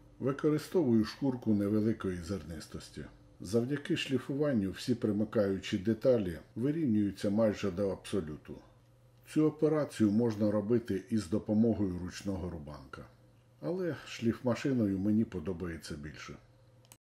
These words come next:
Тепер в ділі кромочний фрезер. В його шпінделі затиснута фасочна фреза. Відфрезеровую кромки передньої частини корпуса. Кромки фрезеруються з обох сторін. Глибина фаски трошки більше трьох міліметрів.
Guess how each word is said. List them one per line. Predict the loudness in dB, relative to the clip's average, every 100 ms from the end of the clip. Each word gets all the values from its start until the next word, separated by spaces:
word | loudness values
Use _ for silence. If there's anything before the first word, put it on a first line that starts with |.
| _ _ _ _ -8
Тепер | -6 -2 0 0
в | -2
ділі | -2 0 0
кромочний | -2 0 0 0 -2 -6 -8
фрезер. | -8 -10 -10 -12 -14 -18 -6
В | 0
його | 2 2
шпінделі | -2 -4 -2 0 0 -2
затиснута | 0 0 2 -2 0 -2 -2 -4
фасочна | -2 -2 -2 -6 -6
фреза. | -8 -6 -8 -8 -14 -8
Відфрезеровую | -2 -2 -2 -2 0 0 2 2 2 2
кромки | 2 2 4 2 -2
передньої | -4 -2 -2 -2 -4 -4
частини | -6 -8 -8 -6 -4 -6
корпуса. | -8 -12 -12 -18 -16 -16 -12
Кромки | -2 0 0 -2
фрезеруються | -4 -2 0 2 2 2 0 -4
з | -4
обох | -4 -2 -4 -6
сторін. | -10 -10 -12 -16 -16
Глибина | -6 -2 0 0 0
фаски | 0 0 -2 -2 -6
трошки | -2 -2 -2 -4
більше | -2 -2 -2 -6
трьох | -4 -6 -6
міліметрів. | -8 -8 -12 -14 -16 -18